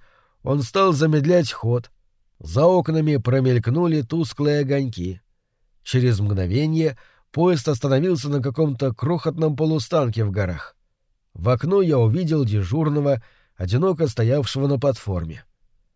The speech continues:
«Разрешите откланяться?»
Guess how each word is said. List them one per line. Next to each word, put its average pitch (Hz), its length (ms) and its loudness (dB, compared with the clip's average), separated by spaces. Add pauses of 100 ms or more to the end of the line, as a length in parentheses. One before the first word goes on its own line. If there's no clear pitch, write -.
(220)
«Разрешите 135 1080 0
откланяться?» 131 960 -2